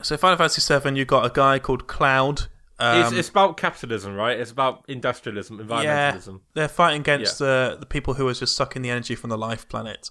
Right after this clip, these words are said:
Speaker 2: Cloud, big sword.
Speaker 1: Big sword, spiky hair.
Speaker 2: Uh, Sephiroth kills Aeris.
Speaker 1: That's, yeah.
Speaker 2: Spoilers.
Speaker 1: Big spoiler there for a, for a
Speaker 2: <laughs>
Speaker 1: twenty-year-old
Speaker 2: For a
Speaker 1: game.
Speaker 2: twenty-year-old game.
Speaker 1: <laughs> Twenty-two-year-old game.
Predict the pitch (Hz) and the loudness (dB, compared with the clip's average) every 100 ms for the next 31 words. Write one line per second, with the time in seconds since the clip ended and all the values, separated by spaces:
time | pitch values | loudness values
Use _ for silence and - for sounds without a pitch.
0 | - - 175 170 170 156 _ _ _ - | -14 -2 2 4 2 -2 _ _ _ 0
1 | 190 170 - 147 139 175 139 131 - 139 | 0 0 -2 -2 0 0 0 0 4 4
2 | 151 151 - 143 131 135 135 139 - 123 | 4 2 4 4 4 2 4 2 -2 -4
3 | 123 123 120 123 - - 160 170 151 - | -2 0 2 0 -2 -2 -2 2 2 2
4 | - 151 131 131 127 147 - - _ _ | -2 0 2 4 4 2 -2 -16 _ _
5 | _ _ 139 139 135 - - _ 139 135 | _ _ 0 0 0 -4 -6 _ -2 2
6 | 135 - - 170 160 180 175 143 - 143 | 2 0 0 2 4 2 2 0 -2 2
7 | 135 127 127 127 - 131 123 - - 180 | 2 4 2 2 2 0 0 -4 0 0
8 | 131 123 180 - 135 127 123 120 165 139 | 0 -6 -8 -2 0 2 4 6 6 6
9 | 135 139 175 151 156 143 147 147 131 127 | 2 2 0 2 2 4 2 2 0 2
10 | 135 156 143 - 143 139 131 123 131 | 2 2 2 2 4 4 4 2 2